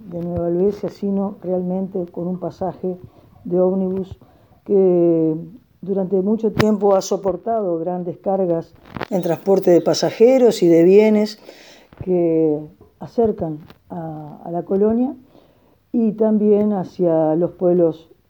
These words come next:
vecinos. En el programa elaborado por el Comité de Base Nidia Zabalzagaray en la campaña veinte veinte hacia las elecciones municipales, se planteaba ya un plan de ordenamiento territorial.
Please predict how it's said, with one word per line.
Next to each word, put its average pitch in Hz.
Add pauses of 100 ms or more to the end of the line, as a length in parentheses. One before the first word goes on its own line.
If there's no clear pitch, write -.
(140)
vecinos. 156 (800)
En 208
el 208
programa 220
elaborado 170
por 170
el 160
Comité 165
de 190
Base 170
Nidia 170
Zabalzagaray 170
en 202
la 156
campaña 165
veinte 170
veinte 185 (480)
hacia 175
las 165
elecciones 175
municipales, 220 (960)
se -
planteaba 254
ya 240
un 220
plan 233
de 214
ordenamiento 196
territorial. 165